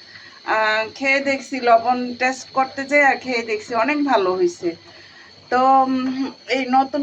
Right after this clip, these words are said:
পদ্ধতি রান্না কেমন, আহ, কি কার কাছে কেমন লাগছে কমেন্টে জানাবেন। আর আমার ভিডিওগুলো যদি আপনাদের ভালো লাগে, লাইক, কমেন্ট,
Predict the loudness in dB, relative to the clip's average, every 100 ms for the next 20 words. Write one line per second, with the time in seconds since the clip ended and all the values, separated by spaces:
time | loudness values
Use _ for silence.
0 | 0 -2 0 -4 0 2 2 0 2 2
1 | 0 -2 0 2 4 4 0 -2 -4 -6
2 | -12 -20 -20 -12 -12 -8 -2 -2 0 -2
3 | -4 -2 0 0 0 0 -2 -8 -4 -4
4 | 0 0 0 -2 -2 -2 0 2 0 -2
5 | 0 2 4 4 4 2 2 0 -2 -14
6 | -20 -18 -10 -4 0 0 2 2 2 2
7 | 4 2 0 0 0 0 0 2 4 4
8 | 2 0 2 2 2 2 0 0 -6